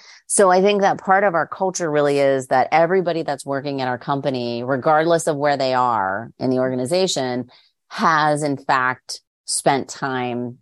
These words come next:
you know, working at those, in those positions. And I think that it lends some credibility, you know, when we're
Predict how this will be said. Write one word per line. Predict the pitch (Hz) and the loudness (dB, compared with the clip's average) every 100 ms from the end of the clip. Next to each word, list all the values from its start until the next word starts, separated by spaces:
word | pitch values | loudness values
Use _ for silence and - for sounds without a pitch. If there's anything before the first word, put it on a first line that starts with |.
| _ | _
you | 135 | -4
know, | 127 | -2
working | 120 131 123 123 120 | 0 -2 -2 -4 -4
at | 110 - | -6 -2
those, | 120 110 110 - - _ _ 139 - | -2 -2 -4 -10 -14 _ _ -4 0
in | 170 | 0
those | 156 151 | 0 0
positions. | 208 285 190 135 127 - - - | -2 -2 -2 -4 -8 -14 -18 0
And | 190 | 2
I | 190 | 4
think | 190 214 | 2 2
that | 233 | 2
it | 214 180 | 0 0
lends | 185 180 180 180 | -2 0 -2 -2
some | 185 170 | -4 -2
credibility, | 175 156 143 156 160 151 139 135 131 131 - - | 0 0 2 2 4 2 0 0 -2 -4 -10 -6
you | 143 | -2
know, | 135 131 | 0 0
when | 123 156 147 143 139 135 | 2 2 2 -2 -4 -6
we're | 139 143 143 135 131 131 | -4 2 2 4 2 0